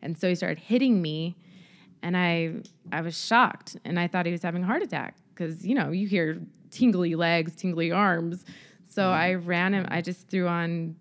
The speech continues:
Speaker 1: the hazard lights on my car, and I went straight to the hospital. He couldn't get out, he couldn't talk, he couldn't walk.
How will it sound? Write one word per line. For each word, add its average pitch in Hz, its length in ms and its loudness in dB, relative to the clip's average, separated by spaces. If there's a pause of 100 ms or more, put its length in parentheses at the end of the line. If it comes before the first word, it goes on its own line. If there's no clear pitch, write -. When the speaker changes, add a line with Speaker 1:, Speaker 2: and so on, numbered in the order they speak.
Speaker 1:
the 160 540 -2 (140)
hazard 175 460 0
lights 156 240 -2
on 160 100 -4
my 151 100 -4
car, 180 220 -2
and 170 120 -4
I 160 120 -6
went 160 220 -8
straight 160 220 -8
to - 80 -16
the 165 80 -8
hospital. 165 580 -8 (480)
He 202 160 -2
couldn't 175 320 -2
get 175 120 -2
out, 170 300 2
he 170 120 -4
couldn't 160 320 -6
talk, 160 380 -4
he 165 80 -10
couldn't 160 340 -8
walk. 156 440 -6